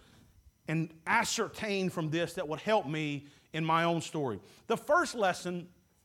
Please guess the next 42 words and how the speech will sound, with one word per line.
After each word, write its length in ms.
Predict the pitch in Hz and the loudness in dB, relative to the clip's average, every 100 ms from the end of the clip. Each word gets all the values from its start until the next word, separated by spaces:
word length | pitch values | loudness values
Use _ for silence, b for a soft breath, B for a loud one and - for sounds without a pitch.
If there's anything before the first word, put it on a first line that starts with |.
| _ - | _ -4
that 160 | 202 | -2
we 100 | 185 | 0
see 220 | 180 233 226 | -2 -2 0
right 220 | 190 165 | 0 0
here 380 | 170 165 170 B B B B - | 0 2 0 B B B B -4
is 160 | 185 | -2
from 220 | 170 202 180 | 0 0 2
the 80 | |
Magi, 540 | 175 180 185 170 170 170 - - - | 4 4 2 2 2 2 -2 -20 0
or 140 | 180 | 0
this 200 | 170 160 | 0 -6
concept 640 | - - 262 240 - 220 185 | -10 0 0 0 -2 -2 -2
of 120 | - | -6
priorities, 840 | - 160 151 131 117 104 - - _ _ | 2 2 4 -2 -6 -14 -18 -20 _ _
all 80 | 135 | 0
right? 180 | 160 202 B B B | 0 0 B B B
Look, 300 | 359 403 - | 0 0 0
look 180 | 277 311 | -2 4
right 200 | 311 240 | 6 6
here. 100 | 247 | 6
I 40 | 190 | 4
mean, 100 | 226 | 2
this 140 | 262 | 0
is 100 | 226 | 2
very 240 | 165 285 | 4 4
beginning 400 | 269 202 202 262 | 4 0 0 -2
stuff, 400 | 202 - 262 165 | -4 2 6 6
but 120 | 175 185 | 4 0
it 40 | |
says, 280 | 185 247 202 | 2 4 4
"About 380 | 190 190 302 - | 4 6 4 6
that 180 | 240 240 | 2 2
time, 240 | 220 226 | 0 2
some 220 | - 185 | 2 2
wise 340 | 175 247 254 180 | 8 8 8 6
men 320 | 185 190 190 B B | 2 2 0 B B
from 180 | 190 190 | -4 -2
eastern 440 | 233 285 - 247 220 | 0 0 2 0 2
lands 420 | 180 175 196 185 | 4 4 2 2
arrived 460 | 185 160 202 247 247 | 2 10 10 10 6
in 100 | 214 | 2
Jerusalem, 720 | 233 233 233 - 165 185 | 2 2 0 0 -2 -2